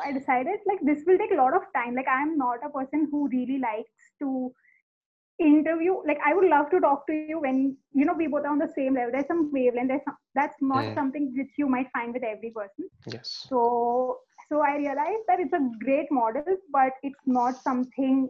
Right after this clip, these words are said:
Speaker 1: I can pursue. And, uh, so I stopped doing it. But I decided at some point in my life, I'll do something related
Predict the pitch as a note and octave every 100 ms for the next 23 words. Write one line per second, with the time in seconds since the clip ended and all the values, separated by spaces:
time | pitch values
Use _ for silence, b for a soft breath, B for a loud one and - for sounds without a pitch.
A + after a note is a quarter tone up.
0 | - A#3 A#3 B3+ C4 C4 A#3+ A3+ A3 D#4+
1 | F#4+ _ _ _ _ _ B3+ B3+ B3+ B3+
2 | B3 A#3 A3+ A3 A3+ C#4+ F4+ - C#4+ B3+
3 | A3+ A#3+ A3 G#3 F#3+ _ _ C#4 E4+ D#4+
4 | D4+ D4 G#4 B4+ - E4 E4 D#4+ F4 F4+
5 | E4 E4+ D4+ A3 D#4+ G#4+ _ - C4 D#4
6 | C#4+ E4 - B3+ B3+ D#4 C#4+ B3 A3+ C4